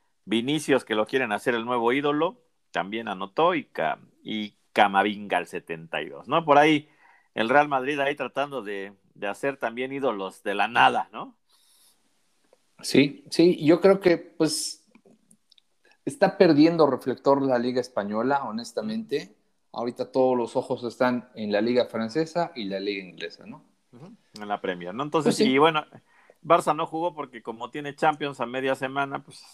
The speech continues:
Speaker 1: hasta el otro lunes van a jugar contra el poderosísimo Granado. Granada, perdón.
Speaker 2: Sí.
Speaker 1: Así que, pues, as-, así están las cosas. El, el, el Madrid lidera con diez, igual que el Valencia, igual que el, que el Atleti, que es el Atlético de Madrid,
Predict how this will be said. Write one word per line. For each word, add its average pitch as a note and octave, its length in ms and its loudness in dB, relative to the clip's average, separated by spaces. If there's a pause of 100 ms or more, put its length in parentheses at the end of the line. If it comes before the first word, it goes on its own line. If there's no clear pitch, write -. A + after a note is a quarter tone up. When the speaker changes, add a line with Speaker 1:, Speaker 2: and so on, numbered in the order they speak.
(160)
Speaker 1:
hasta F#2+ 340 -2
el G2 120 -2
otro G#2+ 300 0
lunes G2+ 340 -6
van F#2+ 240 -2
a E2+ 80 -6
jugar G2 300 -6
contra D#2+ 320 -10
el E2 280 -10
poderosísimo F2+ 680 -4
Granado. E2 480 -4 (500)
Granada, A#2+ 460 4
perdón. G#2 320 -8 (960)
Speaker 2:
Sí. - 200 -8
Speaker 1:
Así D3+ 240 -4
que, C3 300 2
pues, A#2+ 220 -2
as-, B2 220 0
así B2+ 200 -4
están D3 300 -2
las A#2 180 0
cosas. D#3+ 600 -4 (460)
El, G2 320 -8
el, G2 380 -6
el G2+ 160 -6
Madrid G#2+ 360 -2
lidera A2+ 440 0
con A2 200 -4
diez, D3+ 320 -2
igual A2 260 -2
que - 80 -10
el F#2 80 -4
Valencia, B2+ 600 -2
igual G2+ 360 -4
que F2 160 -12
el, E2 300 -20 (100)
que G2 100 -4
el F#2 120 -4
Atleti, A#2+ 580 -4
que G2+ 60 -8
es - 120 -14
el F2+ 80 -8
Atlético F#2 520 -4
de G2+ 80 2
Madrid, B2 360 0